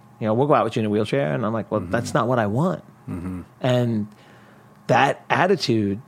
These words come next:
Speaker 1: that energy, you know, and, and I'm not, you know, this big, you know, atmospheric, uh, you know, it's in the stars type of guy, but that energy is not helping me. You know, I don't need the person to tell me,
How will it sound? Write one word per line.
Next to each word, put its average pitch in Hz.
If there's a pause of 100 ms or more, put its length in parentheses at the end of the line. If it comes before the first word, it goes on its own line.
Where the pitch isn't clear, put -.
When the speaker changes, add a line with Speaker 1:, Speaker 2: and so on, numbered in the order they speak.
(720)
Speaker 1:
that 127
energy, 120 (160)
you 139
know, 120
and, 135 (120)
and 135
I'm 139
not, 156
you 123
know, 127
this 123
big, 135 (720)
you 131
know, 110 (600)
atmospheric, 139
uh, 120
you 123
know, 113
it's 135
in 135
the 123
stars 143
type 135
of 120
guy, 147
but 110 (220)
that 139
energy 151
is 120
not 127
helping 143
me. - (840)
You 127
know, 120
I 143
don't 131
need 143
the 139
person 120
to 113
tell 127
me, 120